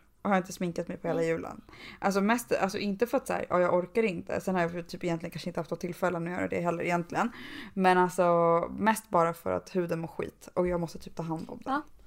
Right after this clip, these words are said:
Speaker 2: Ja, men jag gör exakt samma, men jag sitter bara hemma och pluggar ändå. Så,
Speaker 1: Mm.
Speaker 2: um, så jag är liksom bara skitsamma. Alltså vi,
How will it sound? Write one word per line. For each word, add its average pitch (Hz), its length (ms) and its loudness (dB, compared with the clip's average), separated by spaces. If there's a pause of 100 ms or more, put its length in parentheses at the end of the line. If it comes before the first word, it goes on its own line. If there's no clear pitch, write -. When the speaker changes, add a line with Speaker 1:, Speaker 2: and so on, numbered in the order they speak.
(200)
Speaker 2:
Ja, 294 100 2
men 320 160 6 (1400)
jag 269 240 4
gör 370 100 6
exakt 247 260 0
samma, 240 260 2
men 226 160 -2
jag 226 100 0
sitter 320 180 -2
bara 240 140 -4
hemma 220 280 -2
och 277 100 -2
pluggar 220 380 0
ändå. 208 380 -2 (960)
Så, 220 320 -2
Speaker 1:
Mm. 208 220 0
Speaker 2:
um, 226 200 -10 (920)
så - 120 -4
jag 226 300 4
är 392 60 6
liksom 226 400 2
bara 196 280 2
skitsamma. 254 400 0
Alltså 247 180 2
vi, 247 340 0